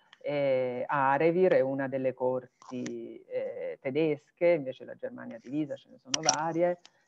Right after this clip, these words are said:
eh, Coris, eh, è una corte spagnola e poi insomma ce ne sono, mm, poi tantissime altre, insomma in Olanda, eh,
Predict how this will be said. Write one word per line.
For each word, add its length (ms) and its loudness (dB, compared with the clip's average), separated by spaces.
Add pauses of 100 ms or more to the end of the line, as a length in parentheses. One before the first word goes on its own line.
eh, 580 -4
Coris, 760 4
eh, 360 -4
è 300 -6
una 480 -8
corte 320 -2
spagnola 560 0
e 100 0
poi 140 -2
insomma 240 -10
ce 140 -14
ne 100 -16
sono, 300 -12 (120)
mm, 60 -14 (340)
poi 240 -8
tantissime 580 -14
altre, 500 -10
insomma 440 -20
in 120 -20
Olanda, 840 -8 (540)
eh, 160 -20